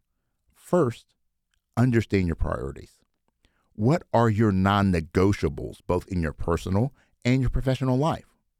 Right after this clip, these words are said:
Then learn to filter requests and opportunities based on these priorities. Look, it's okay to take a moment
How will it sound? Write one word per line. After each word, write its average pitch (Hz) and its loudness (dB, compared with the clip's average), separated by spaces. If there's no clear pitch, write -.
Then 123 0
learn 120 0
to 95 -4
filter 151 0
requests 120 0
and 107 -8
opportunities 95 -2
based 127 -2
on 101 0
these 95 -2
priorities. 82 -2
Look, 123 0
it's - -8
okay 165 2
to 151 0
take - -2
a 98 0
moment 104 0